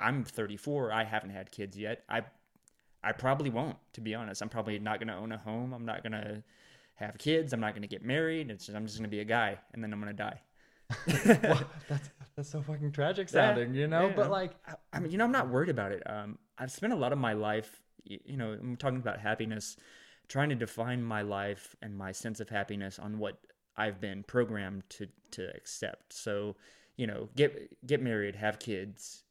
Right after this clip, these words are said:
Speaker 1: get a job. Like, that's, that is happiness. But is, is it really? Are these obliga-, I mean, I, you know, living,
Speaker 2: Well, it's,
Speaker 1: having someone else to, to
Speaker 2: it's
Speaker 1: live
Speaker 2: imposed
Speaker 1: for.
Speaker 2: viewpoints. It's, it's
Speaker 1: Right.
Speaker 2: societally imposed viewpoints.
Speaker 1: So it's like you're saying, those,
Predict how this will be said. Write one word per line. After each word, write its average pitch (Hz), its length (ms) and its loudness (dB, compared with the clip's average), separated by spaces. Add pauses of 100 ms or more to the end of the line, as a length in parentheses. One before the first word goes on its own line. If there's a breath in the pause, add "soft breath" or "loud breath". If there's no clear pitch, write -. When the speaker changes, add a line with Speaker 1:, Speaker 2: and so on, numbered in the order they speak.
Speaker 1:
get 123 120 2
a 117 40 2
job. 101 360 -2
Like, 101 200 -6
that's, - 400 0 (340 soft breath)
that 123 180 2
is 107 120 0
happiness. 107 600 -2 (160)
But 120 380 -4
is, 139 320 -2
is 147 140 2
it - 160 -4
really? 151 360 -2 (1080)
Are 117 80 0
these 117 160 0
obliga-, 117 420 2
I 104 60 2
mean, 123 180 2
I, 107 220 -2 (180)
you 131 100 -2
know, 120 80 4
living, 190 300 10
Speaker 2:
Well, - 100 4
it's, - 100 -2
Speaker 1:
having 190 260 6
someone 170 360 0
else 143 260 0
to, 104 440 -6 (140)
to - 80 -6
Speaker 2:
it's 113 80 0
Speaker 1:
live 170 100 4
Speaker 2:
imposed 165 440 6
Speaker 1:
for. 147 80 2
Speaker 2:
viewpoints. 104 500 -4
It's, - 160 -10
it's 143 200 -6
Speaker 1:
Right. 139 180 0
Speaker 2:
societally 170 420 2
imposed 143 520 -2
viewpoints. 101 580 -10
Speaker 1:
So 147 100 8
it's 120 80 2
like 139 120 6
you're 120 100 0
saying, 147 280 0
those, 113 240 -2